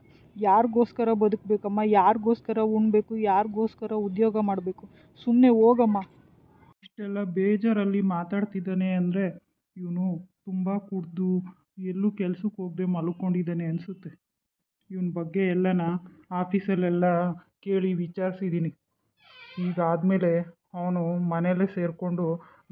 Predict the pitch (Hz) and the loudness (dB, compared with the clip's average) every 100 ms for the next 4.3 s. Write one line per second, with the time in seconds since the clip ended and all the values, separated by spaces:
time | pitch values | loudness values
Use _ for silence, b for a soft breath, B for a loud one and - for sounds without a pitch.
0 | 151 185 185 185 190 185 170 175 196 180 | -6 -2 0 2 0 0 0 0 2 2
1 | 175 175 175 170 170 165 - 175 160 151 | 2 0 0 0 2 0 -2 -4 -4 -6
2 | - _ _ _ _ _ _ - 170 175 | -12 _ _ _ _ _ _ -20 -16 -14
3 | 180 180 175 180 180 170 165 170 170 165 | -10 -8 -6 -6 -4 -6 -4 -4 -4 -4
4 | 165 214 | -6 -10